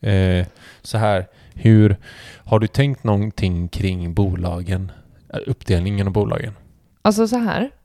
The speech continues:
Speaker 2: långsiktigt är ju min utgångspunkt.
Speaker 1: Mm.
Speaker 2: Såklart. Sen har min aktieportfölj förändrats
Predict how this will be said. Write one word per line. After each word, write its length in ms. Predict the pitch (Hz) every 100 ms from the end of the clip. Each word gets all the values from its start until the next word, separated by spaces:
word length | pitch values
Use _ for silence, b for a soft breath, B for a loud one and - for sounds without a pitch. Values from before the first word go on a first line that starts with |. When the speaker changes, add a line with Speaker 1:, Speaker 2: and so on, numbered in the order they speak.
| _ -
Speaker 2:
långsiktigt 1120 | 214 247 240 165 - 165 - - 208 - -
är 200 | 185 160
ju 400 | 156 156 151 -
min 280 | - 170 156
utgångspunkt. 840 | 151 147 160 143 - 180 - - - - -
Speaker 1:
Mm. 260 | 95 92 98 -
Speaker 2:
Såklart. 1300 | - - - 170 151 151 - - 196 - - - B B B B B
Sen 300 | - 202 226
har 760 | - 220 269 277 269 262 233 -
min 160 | 208
aktieportfölj 880 | 214 - 147 156 - - 156 156 147 - b b b b _ _ _ - -
förändrats 1120 | 196 175 156 160 151 202 214 - - -